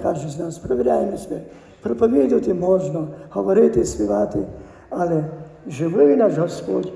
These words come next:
поклонятись Йому, славити Його, величати Його. Наше відношення. Написано, по своєму прославляйте Бога, як в тілах ваших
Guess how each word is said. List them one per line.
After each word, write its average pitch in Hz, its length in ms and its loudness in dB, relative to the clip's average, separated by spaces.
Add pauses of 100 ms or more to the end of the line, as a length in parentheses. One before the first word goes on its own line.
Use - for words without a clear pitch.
(240)
поклонятись 196 880 2
Йому, 175 320 0
славити 202 640 2
Його, 165 240 -2
величати - 580 -2
Його. - 280 -6 (720)
Наше 208 500 0
відношення. - 720 -4 (2750)
Написано, 190 600 2 (200)
по 185 80 -4
своєму 196 300 4
прославляйте 202 1200 4 (220)
Бога, 160 540 0 (800)
як 170 360 -6 (840)
в - 100 -16
тілах 196 540 6
ваших 196 500 -2